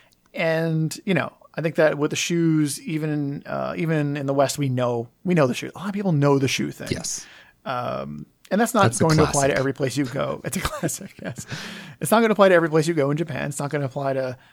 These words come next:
Speaker 1: every restaurant you set foot in. It's gonna apply, it's going to av-, apply to very few of the restaurants you actually set foot in. Um, but w-, if you visit somebody's home, it will very likely come up.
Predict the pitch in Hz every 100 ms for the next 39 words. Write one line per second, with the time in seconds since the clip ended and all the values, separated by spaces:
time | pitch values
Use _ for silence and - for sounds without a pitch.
0 | _ - 131 139 123 - 135 139 127 -
1 | 135 143 131 131 139 139 - 131 - 147
2 | 147 - 160 170 175 143 - - 160 147
3 | 156 - - 110 147 160 131 - 147 135
4 | 123 139 123 135 123 139 127 123 135 123
5 | 123 147 131 - - - - - _ _
6 | - 127 120 123 151 - _ 233 254 214
7 | - _ _ _ _ _ _ _ _ 254
8 | 185 170 160 151 160 147 151 143 - 269
9 | 202 175 - _ 160 165 143 151 131 147
10 | 139 131 - -